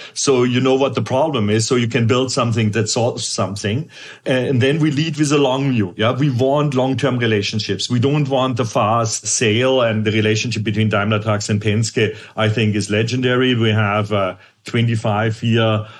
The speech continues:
long history as companies working together. And then the last one, and I think that's for me the most important, is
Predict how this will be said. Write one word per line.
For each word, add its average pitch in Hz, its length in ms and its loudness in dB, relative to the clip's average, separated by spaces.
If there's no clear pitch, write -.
long 107 260 0
history 110 640 0
as 104 280 -2
companies 107 640 -2
working 104 400 -2
together. 113 460 0
And 113 200 0
then 131 380 2
the 117 120 0
last 104 400 -2
one, 104 160 -2
and 98 80 -2
I 95 60 -4
think 101 180 -4
that's 104 200 -2
for 110 100 -6
me 101 120 0
the 98 120 -4
most 95 240 -8
important, 98 340 -6
is 92 160 -8